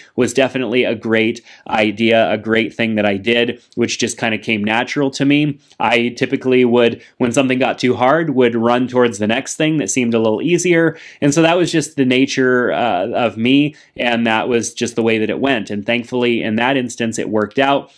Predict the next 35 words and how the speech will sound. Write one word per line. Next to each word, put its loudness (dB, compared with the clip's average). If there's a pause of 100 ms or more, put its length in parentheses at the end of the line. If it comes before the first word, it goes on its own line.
(120)
But 0
I 2
have -2
tended 0
to -4
pivot 0 (300)
before 2
it -2
was -2
too -2
late, 0
which -6
is -8
good. 0 (260)
Now, 0
on 4
the -2
flip 0
side 2
of -2
that, 2
I'll 2
talk 0
<laughs> -6
about, -2 (280)
uh, 2
the 4
opposite 0
side 0
of -2
that 2
in -4
a -4
second 0
here. -2